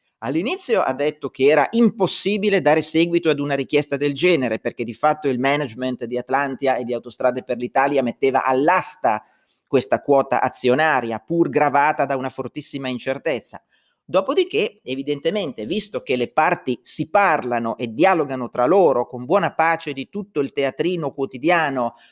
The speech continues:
di Guelfi e Ghibellini, il cui frastuono ci sta letteralmente facendo impazzire,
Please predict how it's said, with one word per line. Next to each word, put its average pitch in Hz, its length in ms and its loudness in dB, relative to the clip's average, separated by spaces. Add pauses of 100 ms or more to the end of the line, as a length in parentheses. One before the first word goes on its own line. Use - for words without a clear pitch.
(160)
di 143 160 -4
Guelfi 156 500 2
e 123 120 -2
Ghibellini, 151 640 -2
il 123 100 -6
cui 160 200 -2
frastuono 151 720 0
ci - 120 -14
sta 139 200 0
letteralmente 135 760 -4
facendo 131 480 -4
impazzire, 123 800 -2